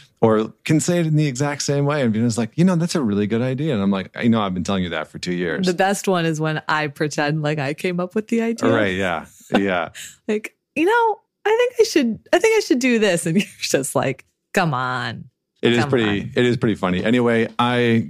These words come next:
Speaker 1: couldn't be more proud of you. And
Speaker 2: Thank you.
Speaker 1: you know, one of the reasons why I encouraged you and sometimes <laughs> aggressively pushed you to write a book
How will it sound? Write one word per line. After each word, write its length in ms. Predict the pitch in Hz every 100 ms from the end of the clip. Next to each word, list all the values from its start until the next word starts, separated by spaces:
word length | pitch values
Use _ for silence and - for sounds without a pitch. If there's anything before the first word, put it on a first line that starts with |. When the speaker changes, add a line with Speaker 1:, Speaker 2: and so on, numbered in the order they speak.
| -
Speaker 1:
couldn't 280 | - 117 110
be 120 | 104
more 220 | 95 92
proud 240 | 80 85 76
of 140 | 80
you. 200 | 82 - _ _ _
And 640 | 92 90 90 87 85 85 82 - - -
Speaker 2:
Thank 260 | 160 156 -
you. 160 | - -
Speaker 1:
you 80 | 95
know, 160 | 92 90
one 100 | 92
of 100 | 87
the 60 |
reasons 460 | 87 90 85 85 -
why 420 | 82 82 85 82 -
I 560 | 85 82 80 80 80 - _ -
encouraged 600 | 85 - 95 87 - 90
you 500 | 87 85 82 80 - -
and 400 | 85 82 82 78
sometimes 880 | - 85 - 82 85 95 - - - - _ _
<laughs> 320 | _ 143 -
aggressively 640 | 92 90 90 - 98 113
pushed 360 | - 110 107 -
you 120 | 107
to 140 | 104 104
write 180 | 98 104
a 220 | - 131
book 180 | 120